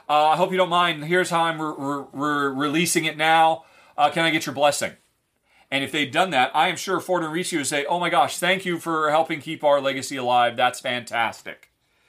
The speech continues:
And that's the way it should go. And, uh, you know, I, that is what I am more concerned with than the actual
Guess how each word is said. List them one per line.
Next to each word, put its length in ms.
And 220
that's 240
the 80
way 180
it 100
should 280
go. 320
And, 800
uh, 300
you 40
know, 120
I, 180
that 260
is 80
what 160
I 120
am 80
more 200
concerned 520
with 160
than 180
the 220
actual 840